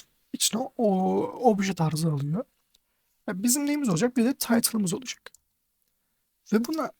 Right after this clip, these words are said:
belli şeyler verebilmek için, e, property'ler, property'ler bunu yine obje olarak atıyoruz. Mesela required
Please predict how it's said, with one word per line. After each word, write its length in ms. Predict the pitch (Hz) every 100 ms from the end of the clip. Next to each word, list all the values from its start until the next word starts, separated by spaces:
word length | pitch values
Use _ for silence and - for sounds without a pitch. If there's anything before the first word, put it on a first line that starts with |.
| _ _ _ _ _ _ _
belli 300 | 175 180 233
şeyler 400 | 302 262 202 160
verebilmek 420 | 160 165 165 233 -
için, 300 | - 170 - _ _ -
e, 60 | 160 156 170 170 226 -
property'ler, 840 | - 180 - 202 - 143 226 - _
property'ler 580 | - 175 185 165 190 262
bunu 100 | 233
yine 120 | 233
obje 240 | 196 190 190
olarak 260 | 170 151
atıyoruz. 500 | - - - - - _ _ _ _ _ _ _ _ _ _ _ _ _ _
Mesela 280 | - 190 165
required 960 | 240 240 226 - - 214 180 190 240